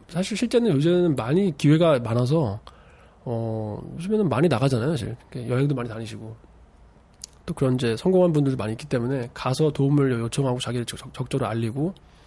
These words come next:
그러면 많이, 그, 많은 리소스들 활용하셔야 돼요. 한국의 네트워크를.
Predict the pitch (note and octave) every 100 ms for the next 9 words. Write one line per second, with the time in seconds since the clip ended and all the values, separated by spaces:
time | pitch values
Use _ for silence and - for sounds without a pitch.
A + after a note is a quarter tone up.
0 | - - - - - - - - C#3+ C#3
1 | A#2+ A2 C3+ D3+ D3 B2+ A#2 - - _
2 | - A#2 A2 - D3 B2+ D3 E3 C3 D#3+
3 | D#3 D3 D3 C3+ - F#3 F3 F3+ F3 -
4 | - - - - - F3 E3+ D3 G#2+ -
5 | A#2 A2